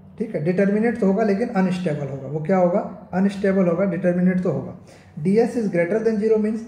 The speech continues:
redundant truss। उसको क्या बोलते हैं, रिडंडेंट ट्रस, मतलब मेंबर जितने, अ,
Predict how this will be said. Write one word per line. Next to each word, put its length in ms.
redundant 640
truss। 220
उसको 200
क्या 140
बोलते 280
हैं, 340
रिडंडेंट 540
ट्रस, 260
मतलब 480
मेंबर 340
जितने, 420
अ, 180